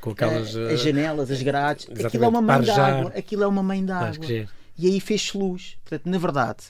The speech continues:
Speaker 2: aquele abastecimento era o antigo abastecimento da Quinta da Bem Posta. Nós tínhamos estado a
Speaker 1: Ah,
Speaker 2: procurar
Speaker 1: do
Speaker 2: por
Speaker 1: Paço da
Speaker 2: ele,
Speaker 1: Rainha.
Speaker 2: do Paço da Rainha. Nós tínhamos estado a procurar por ele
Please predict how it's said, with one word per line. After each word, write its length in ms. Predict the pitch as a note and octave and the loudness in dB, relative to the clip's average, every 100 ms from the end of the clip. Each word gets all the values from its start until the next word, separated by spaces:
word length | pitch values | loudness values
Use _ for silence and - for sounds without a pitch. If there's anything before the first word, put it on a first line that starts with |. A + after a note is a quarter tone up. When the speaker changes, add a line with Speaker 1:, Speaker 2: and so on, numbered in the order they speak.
| - - - - - - | -16 -14 -16 -18 -18 -8
Speaker 2:
aquele 320 | D#3+ - G3+ | -2 4 4
abastecimento 640 | F3 F3+ - D3+ D3+ D#3 E3 | 4 0 -4 -4 -4 -4 -6
era 80 | |
o 80 | D#3+ | -6
antigo 380 | D#3 D3 A3+ F#3+ | -6 -2 -2 -2
abastecimento 540 | E3+ D#3 - D#3+ E3 D#3 | -6 -8 -6 -6 -6 -8
da 80 | |
Quinta 260 | D3+ E3+ F3 | -8 -8 -6
da 80 | D#3+ | -4
Bem 160 | E3+ | -6
Posta. 440 | D3+ F3 D3+ - A2+ - - - | -2 -2 -2 -6 -14 -14 -12 -4
Nós 160 | D3 | -4
tínhamos 160 | E3+ D#3+ | -2 -2
estado 160 | E3 | 0
a 20 | D#3+ | 0
Speaker 1:
Ah, 20 | |
Speaker 2:
procurar 340 | D#3 E3 F3+ E3 | 2 2 2 2
Speaker 1:
do 100 | C3 | 6
Speaker 2:
por 60 | |
Speaker 1:
Paço 160 | F3+ E3 | 8 8
da 60 | E3+ | 6
Speaker 2:
ele, 60 | |
Speaker 1:
Rainha. 360 | E3+ E3+ G#3 C3+ | 4 4 2 0
Speaker 2:
do 80 | E3 | 0
Paço 260 | G3+ F#3+ | -4 -4
da 80 | G#3 | 0
Rainha. 280 | F3+ G3+ G3 | 2 2 2
Nós 120 | G3 | 0
tínhamos 140 | G#3+ G3+ | 0 0
estado 160 | G3+ | 2
a 60 | F#3+ | 2
procurar 400 | G3+ F#3+ F#3+ F#3 | 0 0 0 -2
por 160 | - E3 | 0 0
ele 220 | F3 | 0